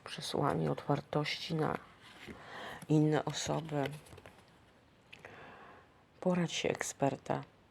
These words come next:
Potrzeba więcej informacji. Skontaktuj się z kimś biegłym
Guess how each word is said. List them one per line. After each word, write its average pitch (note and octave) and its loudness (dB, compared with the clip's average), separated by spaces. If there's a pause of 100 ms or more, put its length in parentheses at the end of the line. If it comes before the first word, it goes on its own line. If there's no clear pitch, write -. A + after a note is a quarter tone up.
(160)
Potrzeba E3 2
więcej D3+ 2
informacji. C#3 -4
Skontaktuj E3 -2
się D3+ -2
z - -6
kimś B2 -2
biegłym D3 2